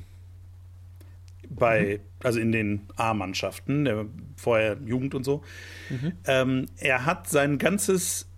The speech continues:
Speaker 1: ähm, Leben, also Profileben, bis auf, äh,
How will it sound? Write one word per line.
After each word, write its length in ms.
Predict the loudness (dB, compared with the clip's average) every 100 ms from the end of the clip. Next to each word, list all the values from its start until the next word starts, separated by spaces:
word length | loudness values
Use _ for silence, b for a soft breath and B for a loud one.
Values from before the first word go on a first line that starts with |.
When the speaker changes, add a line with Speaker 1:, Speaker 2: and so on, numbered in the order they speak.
| -4 2
Speaker 1:
ähm, 380 | 4 4 0 0
Leben, 760 | 2 4 4 4 4 2 -2 -2
also 220 | 0 0
Profileben, 880 | 2 2 4 4 4 2 2 0 0
bis 180 | 0 2
auf, 400 | 2 2 -2 -12 0
äh, 260 | 4 4